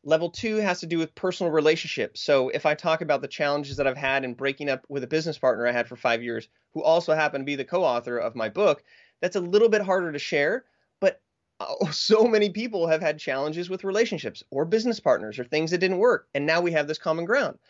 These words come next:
Level three might be a little bit more serious, maybe about financial challenges. Level four are the big failures that you're super scared about sharing.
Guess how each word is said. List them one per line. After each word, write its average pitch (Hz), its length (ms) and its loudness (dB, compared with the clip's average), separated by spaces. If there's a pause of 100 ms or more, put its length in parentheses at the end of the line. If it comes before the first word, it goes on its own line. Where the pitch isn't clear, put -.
(340)
Level 156 240 4
three 156 440 -4
might 196 200 0
be 190 80 -2
a 185 40 0
little 214 180 2
bit 262 120 4
more 262 140 0
serious, 135 500 -4
maybe 156 200 -4
about 160 340 2
financial 196 420 2
challenges. 95 540 -6 (320)
Level 175 240 2
four 202 520 4
are 156 120 2
the 147 80 -2
big 165 360 0
failures 165 540 -2
that - 120 -6
you're 135 100 -8
super 175 380 -6
scared 143 520 2 (100)
about 127 400 0
sharing. 123 460 -2